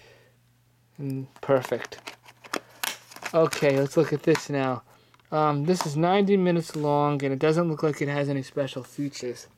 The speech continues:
It would have been nice if it had some special features, but it doesn't. It's got a lousy two point oh track, and for B B C, there's all background sounds you probably could hear.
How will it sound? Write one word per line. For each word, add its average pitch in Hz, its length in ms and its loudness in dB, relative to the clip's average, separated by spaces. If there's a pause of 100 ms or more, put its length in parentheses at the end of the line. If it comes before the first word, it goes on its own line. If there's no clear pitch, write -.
It - 80 -20
would 180 60 -4
have 180 80 -2
been 139 140 -4
nice 139 240 -2
if 131 100 -14
it 127 80 -8
had 127 220 -12
some 127 100 -12
special 120 380 -12
features, 123 440 -8
but - 120 -12
it - 140 -20
doesn't. 117 360 -10 (720)
It's - 80 -16
got 180 120 4
a 160 80 6
lousy 160 600 2 (160)
two 170 200 2
point 151 280 -2
oh 143 140 2
track, 139 540 0
and 135 160 -8
for 147 120 -8
B 170 220 -2
B 151 220 -4
C, 170 320 2
there's 139 160 -2
all 151 160 2
background 135 840 -4
sounds 139 380 -4
you 131 40 -8
probably 135 360 -6
could 123 160 -10
hear. 127 380 -4